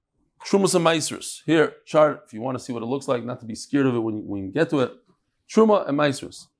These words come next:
You have to give two percent, approximate two percent to the Kohen, ten percent to the Levi, et cetera. In that generation,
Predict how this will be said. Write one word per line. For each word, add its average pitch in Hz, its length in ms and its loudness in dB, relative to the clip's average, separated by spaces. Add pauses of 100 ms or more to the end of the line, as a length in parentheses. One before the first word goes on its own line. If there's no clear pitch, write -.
(220)
You - 120 -18
have 107 80 -8
to 117 80 -4
give 123 180 2
two - 120 -4
percent, 156 560 2 (320)
approximate 151 480 2
two 135 100 -4
percent 123 260 -2
to 113 60 -8
the 117 80 -2
Kohen, 180 380 2
ten 123 120 0
percent 110 260 -6
to 123 60 -6
the 143 40 2
Levi, 170 420 2 (300)
et 139 120 2
cetera. - 340 2 (680)
In 151 120 6
that 196 200 6
generation, 208 800 2